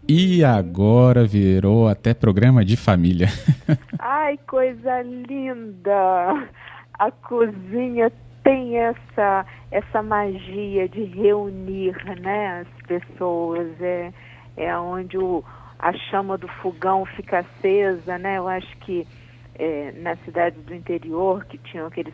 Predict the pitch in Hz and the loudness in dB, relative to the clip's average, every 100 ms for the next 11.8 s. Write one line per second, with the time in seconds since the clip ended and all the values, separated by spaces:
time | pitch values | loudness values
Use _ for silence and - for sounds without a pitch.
0 | - - 160 175 175 175 156 165 185 202 | -14 -14 -10 -8 -4 -2 -2 -4 -6 -8
1 | 175 170 175 - 175 - 185 180 180 180 | -10 -12 -12 -12 -12 -10 -10 -8 -8 -10
2 | - - - - 165 170 196 - 185 185 | -14 -20 -20 -8 -6 -6 -8 -6 -8 -8
3 | 180 165 165 170 165 185 - - 190 190 | -6 -6 -6 -6 -4 -4 -4 -12 -12 -14
4 | - - 202 202 180 151 160 - 170 170 | -16 -10 -10 -10 -10 -6 -6 -4 -6 -4
5 | 165 156 175 - 165 - 180 180 190 175 | -6 -8 -10 -10 -12 -6 -6 -6 -6 -4
6 | 180 175 185 175 196 180 175 170 170 170 | -2 0 -2 -6 -10 -10 -10 -10 -8 -8
7 | 170 175 170 185 170 165 - 160 - - | -8 -10 -6 -4 -2 -4 -6 -12 -12 -6
8 | 180 214 - - - - - - - 285 | -4 -4 -8 -20 -16 -16 -16 -18 -6 -6
9 | 214 254 247 247 262 277 247 240 233 240 | -4 -8 -10 -10 -6 -6 -6 -8 -6 -6
10 | 240 254 233 233 - 240 214 233 208 190 | -4 0 0 0 -4 -6 -2 -2 -2 -12
11 | 185 214 214 220 220 - - 214 | -2 0 0 -2 -8 -16 -8 -8